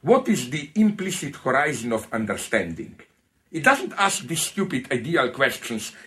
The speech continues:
"Is there truth?" No, the question is, "What do you mean when you say this is true?" So you can see, it's a very modest thing, philosophy. Philosophers are not the madmen who,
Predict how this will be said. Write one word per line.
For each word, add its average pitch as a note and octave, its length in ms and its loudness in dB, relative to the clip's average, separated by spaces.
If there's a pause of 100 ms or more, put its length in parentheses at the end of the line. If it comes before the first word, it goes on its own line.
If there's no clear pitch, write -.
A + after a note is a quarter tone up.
"Is B2+ 240 0
there G2+ 180 4
truth?" - 480 -6 (220)
No, B3+ 420 4 (240)
the D#3 80 -4
question A3+ 500 2
is, - 260 -2 (220)
"What D#4+ 360 4
do B3 100 8
you G3+ 220 6
mean A3+ 420 4
when F3+ 180 4
you E3+ 100 0
say G3+ 460 0
this F3 220 -2
is - 120 -4
true?" - 280 -6 (960)
So F3+ 140 2
you G3+ 120 4
can G3+ 140 4
see, D4 300 0 (260)
it's - 180 -2
a - 60 -8
very G4 180 4
modest A3+ 540 4
thing, G2+ 200 -2
philosophy. F2 580 -6
Philosophers A3 600 2
are E3 140 0
not B3 240 2 (260)
the D3 140 2
madmen C3 520 4
who, A#2 340 0